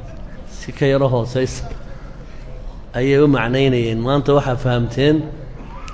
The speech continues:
aayadda Qur'aanka ah, "إنها لا تعمى الأبصار، ولكن تعمى القلوب التي في الصدور."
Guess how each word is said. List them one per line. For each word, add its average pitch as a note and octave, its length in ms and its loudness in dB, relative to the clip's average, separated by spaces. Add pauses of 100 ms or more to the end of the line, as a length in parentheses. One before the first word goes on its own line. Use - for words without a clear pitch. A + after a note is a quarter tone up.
(220)
aayadda C#3 440 4
Qur'aanka C3+ 440 4
ah, G2 140 -4 (360)
"إنها C3 340 2
لا B2+ 140 2
تعمى B2+ 320 0
الأبصار، A#2+ 540 0 (1000)
ولكن C3 520 4 (120)
تعمى B2 340 0
القلوب B2+ 520 4
التي A#2 360 0
في - 100 -8
الصدور." G2+ 460 -4